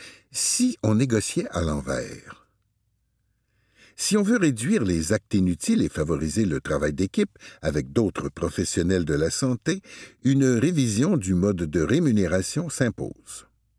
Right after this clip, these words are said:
Le dépôt à Québec par le ministre Christian Dubé d'un projet de loi pour revoir la façon de payer les médecins en lien avec des indicateurs de performance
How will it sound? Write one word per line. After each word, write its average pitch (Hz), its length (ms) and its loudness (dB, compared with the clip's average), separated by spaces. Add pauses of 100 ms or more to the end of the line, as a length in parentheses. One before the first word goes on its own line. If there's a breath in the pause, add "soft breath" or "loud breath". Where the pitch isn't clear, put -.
(920 loud breath)
Le 147 260 4
dépôt 170 480 2
à 101 40 -2
Québec 104 360 0 (100)
par 92 140 4
le 85 140 2
ministre 87 560 2
Christian 101 500 0
Dubé 104 340 0
d'un 82 220 -2
projet 85 400 -2
de 82 100 0
loi 92 320 2 (340 loud breath)
pour 110 160 2
revoir 110 380 2
la 92 140 2
façon 123 400 0
de 82 160 0
payer 87 340 2
les 80 140 2
médecins 95 560 0
en 87 160 0
lien 95 260 0
avec 78 220 -2
des 80 220 -4
indicateurs 80 520 -4
de 71 100 -6
performance 131 800 -2